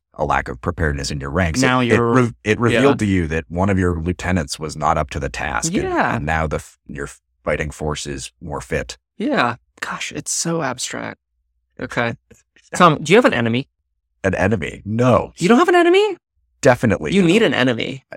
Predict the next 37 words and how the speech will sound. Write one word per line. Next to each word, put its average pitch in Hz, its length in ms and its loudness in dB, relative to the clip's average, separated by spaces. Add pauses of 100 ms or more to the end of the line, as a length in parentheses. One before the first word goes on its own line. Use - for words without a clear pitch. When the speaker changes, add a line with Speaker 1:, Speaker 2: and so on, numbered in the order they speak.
Speaker 2:
feel 247 180 6
like 175 180 2
it's - 200 -8
good 175 200 4
to 151 80 4
live 131 220 4
life 113 240 2
with 113 140 -2
an 113 80 -2
enemy. 123 360 -2
Speaker 1:
It's 98 240 0
good 98 220 2
to, 92 240 2
okay, 82 300 0
that's 92 220 -2
interesting. 71 640 -8 (220)
Uh, 71 380 -2 (760)
Speaker 2:
I 131 80 4
Speaker 1:
I - 40 4
Speaker 2:
also 123 280 -2
don't 113 160 -2
have 113 180 -6
one. - 200 -6
Speaker 1:
Yeah. 143 80 6
Speaker 2:
I'm 156 80 4
looking, 151 360 2
I'm 143 120 4
on 156 80 4
the 139 80 4
market. 123 320 2
Speaker 1:
You're 110 80 2
in 104 80 0
the 117 80 2
market 92 360 2
for 95 180 2
an 80 100 0
enemy? 90 420 -4